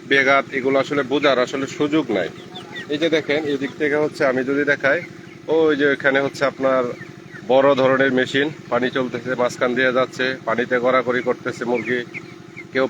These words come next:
পানিতে যাচ্ছে, কেউ পানি থেকে আসতেছে। মানে এক কথায় হচ্ছে গরমে মুরগি মারা যায় স্ট্রোক করে। আর ব্রয়লার হলে তো সেটার আসলে বিকল্পই নাই। এখন অনেকে বলতেছে যে কম দামে ছেড়ে দেওয়ার জন্য, তা খামারে কিন্তু আসলে কম দামে ছেড়ে দেয়, ছেড়ে দিচ্ছে যে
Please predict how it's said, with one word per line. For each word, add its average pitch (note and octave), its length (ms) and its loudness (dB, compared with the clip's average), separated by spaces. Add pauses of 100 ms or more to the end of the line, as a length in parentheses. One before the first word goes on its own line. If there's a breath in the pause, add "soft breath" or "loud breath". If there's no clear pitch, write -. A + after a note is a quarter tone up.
পানিতে B2+ 360 2
যাচ্ছে, B2+ 280 -2
কেউ B2+ 240 -2
পানি B2 240 0
থেকে B2+ 240 -2
আসতেছে। A#2+ 300 -8 (100)
মানে C3+ 140 2 (220)
এক C3+ 160 -2
কথায় C#3+ 280 0
হচ্ছে D3+ 260 -4 (240)
গরমে C#3+ 320 2
মুরগি C#3 280 -2
মারা C3+ 260 2
যায় B2 220 0
স্ট্রোক A#2 320 -4
করে। F#2+ 200 -2 (560)
আর C#3 120 0
ব্রয়লার D3 400 2
হলে E3+ 180 0
তো E3+ 160 -4
সেটার D#3 320 0
আসলে D3 300 0
বিকল্পই C3+ 640 0
নাই। E2+ 120 -6 (720)
এখন D3 160 2 (120)
অনেকে E3 260 4
বলতেছে E3 400 0
যে C#3+ 100 2 (100)
কম D3+ 180 4
দামে C#3+ 220 4
ছেড়ে D3 260 2
দেওয়ার C3 260 4
জন্য, A2 220 0 (580)
তা B2+ 120 0
খামারে D3+ 420 2
কিন্তু D3+ 280 -2
আসলে D#3 340 0 (680)
কম C3 220 2
দামে C#3 220 2 (100)
ছেড়ে D3 220 4
দেয়, G#2+ 260 2 (400)
ছেড়ে B2+ 260 2
দিচ্ছে C3+ 360 0
যে D3 140 2